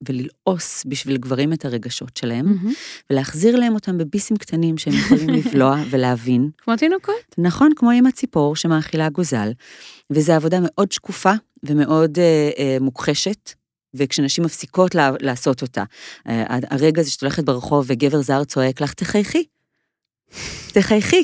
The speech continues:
Speaker 1: כי, כי רק ככה אני מרגיש כמו גבר מוצלח בעולם, אם נשים מחייכות אליי, כי אז אני יודע שהכל בסדר בעולם. אמ,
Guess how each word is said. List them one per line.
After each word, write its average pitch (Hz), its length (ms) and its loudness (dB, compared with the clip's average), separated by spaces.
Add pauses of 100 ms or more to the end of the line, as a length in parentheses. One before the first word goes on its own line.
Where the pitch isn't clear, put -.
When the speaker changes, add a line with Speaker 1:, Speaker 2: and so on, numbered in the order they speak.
Speaker 1:
כי, 202 340 2
כי 190 120 0
רק 208 180 2
ככה 254 280 2
אני 202 120 4
מרגיש 185 320 2
כמו 190 160 -2
גבר 190 240 2
מוצלח 180 440 -2
בעולם, 196 380 2
אם 170 120 0
נשים 170 240 -2
מחייכות 175 480 -2
אליי, 180 220 0
כי 151 120 -6
אז 151 140 -4
אני 156 160 2
יודע 135 280 -2
שהכל 127 420 -8
בסדר 117 420 -8
בעולם. 110 420 -8 (800)
אמ, 160 640 6